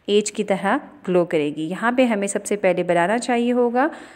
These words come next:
कुछ नेचुरल मिंट लीव्स चाहिए हमें, और हमें यहाँ पे जी चाहिए क्यूकम। सब चीज़ें आपके किचन में मौजूद होंगी, हमने इनको ले लेना है और अपना फेस पैक बनाना स्टार्ट कर देना है। यहाँ पे मैंने ले लिया है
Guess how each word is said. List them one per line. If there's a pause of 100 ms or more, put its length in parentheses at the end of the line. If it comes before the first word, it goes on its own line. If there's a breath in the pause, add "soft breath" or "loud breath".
(140 loud breath)
कुछ
नेचुरल
मिंट
लीव्स
चाहिए
हमें,
और
हमें
यहाँ
पे
जी
चाहिए
क्यूकम।
सब
चीज़ें
आपके
किचन
में
मौजूद
होंगी, (380 loud breath)
हमने
इनको
ले
लेना
है
और
अपना
फेस
पैक
बनाना
स्टार्ट
कर
देना
है।
यहाँ
पे
मैंने
ले
लिया
है